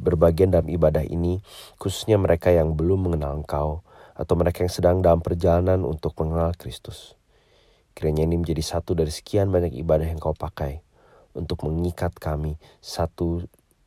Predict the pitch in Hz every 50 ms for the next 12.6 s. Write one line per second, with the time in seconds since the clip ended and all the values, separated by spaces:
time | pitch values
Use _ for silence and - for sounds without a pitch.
0 | _ _ - - 92 85 80 76 76 73 71 71 71 73 76 - - - 82 76
1 | 69 71 76 80 - - 78 71 69 69 - 71 67 - 73 67 71 80 - -
2 | _ - - - - - - - 78 85 80 78 80 80 80 - - - - 92
3 | 87 85 78 76 - 90 90 101 101 - - - 120 113 110 110 107 - - 104
4 | 82 71 - - - - 76 76 73 76 76 76 76 76 - - 78 71 69 71
5 | - - - - _ _ - - - 90 80 80 82 80 _ - 80 80 78 73
6 | 73 73 73 71 73 73 - - 80 71 71 65 - - - 85 - _ _ _
7 | _ _ _ _ _ _ - - - 87 82 80 82 78 78 76 - - 76 76
8 | - - - 90 85 - _ - - 98 - - - - - - _ _ _ _
9 | - 73 71 67 - - - - - 98 98 - 90 82 - 87 80 69 69 76
10 | _ _ _ _ _ _ _ _ - 76 78 - - 73 - 78 80 73 73 76
11 | 76 - 80 76 73 67 69 - _ _ _ _ _ _ _ _ - - 73 76
12 | 76 76 76 76 - 78 78 78 80 85 87 85